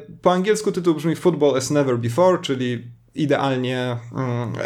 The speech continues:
tak efektownie, jak założony jest ten koncept, e, ponieważ pan Helmut po prostu rzeczywiście przez cały film, e, ogląda, jak George Best, czyli słynny piąty Beatles i jedna z największych gwiazd w historii Manchester United, zachowuje się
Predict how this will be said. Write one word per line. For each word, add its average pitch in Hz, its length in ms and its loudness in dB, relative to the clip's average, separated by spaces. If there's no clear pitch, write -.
tak 151 160 0
efektownie, 139 520 0
jak 127 140 -4
założony 127 400 2
jest 117 140 -8
ten 117 140 -2
koncept, 170 480 0
e, 131 260 0
ponieważ 127 340 0
pan 123 180 -2
Helmut 131 380 0
po 127 120 -6
prostu 120 320 0
rzeczywiście 117 480 -2
przez 117 200 -6
cały 135 240 2
film, 123 340 -2
e, - 100 -6
ogląda, 117 680 2
jak 131 360 0
George 123 280 -2
Best, - 520 -4
czyli 117 360 -2
słynny 127 380 0
piąty 123 320 0
Beatles 120 440 -2
i 117 260 0
jedna 117 240 -2
z 113 60 -4
największych 120 400 -2
gwiazd 120 220 -2
w - 40 -10
historii 123 300 0
Manchester 120 580 0
United, 165 360 0
zachowuje 139 580 2
się 120 300 -2